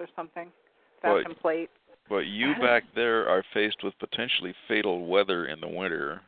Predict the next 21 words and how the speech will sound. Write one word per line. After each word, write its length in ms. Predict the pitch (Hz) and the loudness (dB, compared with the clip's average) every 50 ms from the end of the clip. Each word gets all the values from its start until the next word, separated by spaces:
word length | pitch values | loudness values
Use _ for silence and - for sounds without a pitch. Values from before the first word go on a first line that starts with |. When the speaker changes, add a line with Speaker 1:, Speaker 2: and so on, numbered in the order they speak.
| _ _ _ _ _ - | _ _ _ _ _ -14
Speaker 2:
and 260 | - 85 87 85 87 | -10 -10 -10 -8 -6
me 220 | 92 98 104 107 98 | -4 -2 -2 -2 0
Speaker 1:
Yeah. 280 | - 82 - - - 170 | 2 4 4 6 6 4
Speaker 2:
out 140 | - - | 2 0
here, 340 | - 104 95 90 95 92 - - - | -2 0 2 2 2 2 0 -4 -8
I 100 | - 92 | -8 -8
am 160 | 92 82 87 - - | -8 -8 -10 -8 -6
faced 360 | - 95 90 95 - - - - | -4 -2 -2 -2 -4 -6 -8 -6
with 260 | 85 90 87 82 - - | -4 -2 0 -2 -2 -4
potentially 520 | - - - - 113 117 - - - 85 82 - - - | -10 -10 -8 -6 -4 -4 -4 -4 -4 -6 -10 -10 -4 -2
fatal 340 | 101 90 90 92 92 87 | -2 0 0 -2 -4 -2
weather 320 | 87 87 87 85 85 80 65 | 0 0 0 0 0 -2 -4
in 160 | - 82 71 | -6 -10 -12
the 80 | 55 53 - - - | -10 -8 -4 -2 -2
summer. 420 | 143 160 117 73 50 - - 110 - _ _ _ _ _ _ _ _ _ _ _ _ - - - - - _ _ _ _ _ - - | 0 -2 -2 -4 -6 -6 -8 -10 -12 _ _ _ _ _ _ _ _ _ _ _ _ -20 -18 -18 -18 -20 _ _ _ _ _ -10 -2
Speaker 1:
Yeah, 160 | 202 180 160 | 2 4 4
we're 220 | 160 165 185 202 233 | 4 6 4 2 4
protected. 640 | - - 208 - - 214 208 - _ - 160 147 | 4 2 0 2 4 4 4 2 _ -4 -2 0
Are 100 | 147 151 | 0 0
you 120 | 156 165 175 | 0 -2 -6
protected? 640 | - - 190 - - 190 185 - _ - 208 208 | -6 -6 -6 -2 0 0 0 0 _ -8 -8 -8